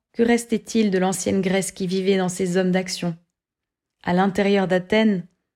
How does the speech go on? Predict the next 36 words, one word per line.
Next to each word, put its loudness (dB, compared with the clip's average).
les -8
discordes 0
d'une 0
démagogie 2
aux 0
abois. -2
Au 0
dehors, 2
l'invasion 4
lacédémonienne 4
toujours -2
aux 0
portes, -6
la -2
guerre 4
sur -4
terre 0
et 0
sur -4
mer, 0
et 0
l'or 4
du 0
roi 4
de 2
Perse, -6
circulant 2
comme 2
un 4
poison 0
corrupteur 0
dans 0
les 2
mains 0
des -2
tribuns -4